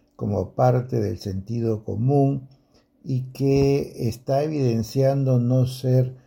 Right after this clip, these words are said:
eficaz para una buena cantidad de estudiantes que no solamente no saben qué hacer cuando entran a la universidad,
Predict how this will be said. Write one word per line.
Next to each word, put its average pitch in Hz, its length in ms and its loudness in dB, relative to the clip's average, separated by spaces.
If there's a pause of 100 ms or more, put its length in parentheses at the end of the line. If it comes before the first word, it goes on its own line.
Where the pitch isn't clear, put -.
(200)
eficaz 127 760 -2
para 104 300 -4
una 117 240 -2
buena 131 440 0
cantidad 101 640 -4
de 110 80 0
estudiantes 131 920 -2 (540)
que 139 120 -2
no 170 120 0
solamente 156 540 0
no 135 160 0
saben 135 400 2
qué 131 120 -2
hacer 135 540 0
cuando 104 300 -2
entran 117 320 -2
a 123 60 0
la 123 80 2
universidad, 127 680 2